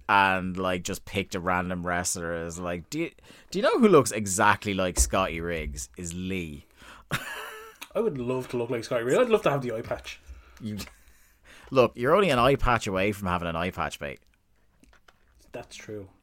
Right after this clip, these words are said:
Speaker 1: It's the only thing stop. Like, if you want me to go do a full, like, Sandman Raven and, like, you know, uh, give you a worked blinding spot on the podcast or something like that, you can stay home for a month with double eye patched up.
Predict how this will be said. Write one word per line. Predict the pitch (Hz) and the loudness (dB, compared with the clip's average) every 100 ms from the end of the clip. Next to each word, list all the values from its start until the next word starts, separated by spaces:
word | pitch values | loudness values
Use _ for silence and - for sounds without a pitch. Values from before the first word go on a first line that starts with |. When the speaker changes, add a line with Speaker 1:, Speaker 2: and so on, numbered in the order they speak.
| _ - - _ - - - | _ -20 -20 _ -20 -20 -12
Speaker 1:
It's | 98 | -6
the | 110 | 0
only | 139 170 | 0 0
thing | 143 | -2
stop. | 113 135 - _ - - - | -2 -2 -4 _ -20 -14 0
Like, | 170 | 4
if | 170 | 6
you | 147 | 6
want | 196 240 | 6 6
me | 196 | 2
to | 151 | 4
go | 139 139 135 123 | 8 10 10 8
do | 104 120 113 | 4 4 4
a | |
full, | 101 127 113 110 | 2 2 4 4
like, | 104 98 92 | 2 0 0
Sandman | - 110 107 104 98 95 | 4 4 4 2 2 2
Raven | 95 98 101 95 87 87 | 0 0 0 0 -2 -4
and, | 87 90 | -6 -6
like, | 90 87 82 | -6 -6 -4
you | |
know, | 98 87 73 80 _ _ _ | -4 -4 -6 -10 _ _ _
uh, | 92 90 78 - - 107 - _ | -6 -4 -4 -10 -18 -18 -18 _
give | 98 107 | -8 -4
you | 107 | -2
a | 95 | -2
worked | 92 101 107 - - | 0 2 2 0 -4
blinding | 98 101 107 104 95 | -2 0 0 -2 -2
spot | 92 - 95 87 | -2 0 0 0
on | 92 | -2
the | 87 | -4
podcast | 87 95 85 92 85 - | -2 -4 -2 -2 -2 -2
or | 87 | -4
something | 90 85 | -6 -6
like | 82 82 | -8 -6
that, | 95 90 80 | -4 -4 -6
you | |
can | 82 | -8
stay | 87 - 92 | -4 -2 -2
home | 101 101 | -2 -4
for | 95 | -6
a | 92 | -4
month | 95 92 90 | -4 -4 -8
with | 82 - | -12 -6
double | 104 92 87 | -4 -2 -2
eye | 92 | -4
patched | 87 92 - 92 | -2 -4 -4 -8
up. | 113 | -8